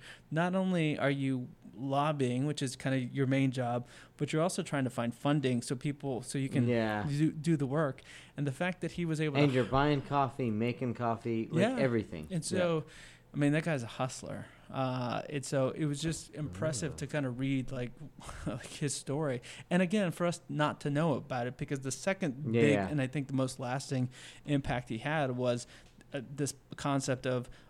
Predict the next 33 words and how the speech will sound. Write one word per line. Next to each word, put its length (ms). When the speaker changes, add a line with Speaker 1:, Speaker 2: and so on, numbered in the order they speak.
Speaker 1:
of, 540
um, 440
identifying, 760
uh, 400
and 100
supporting 440
gay-friendly 420
candidates, 500
which 200
ultimately 720
is 220
the 240
H 200
R 140
C 160
that 140
we 80
know 160
today. 420
So, 300
um, 360
he 220
knew 160
there 100
was 160
a 100
need 340
to 340
fundraise 560
and 80
encourage 320
votes 320
for 360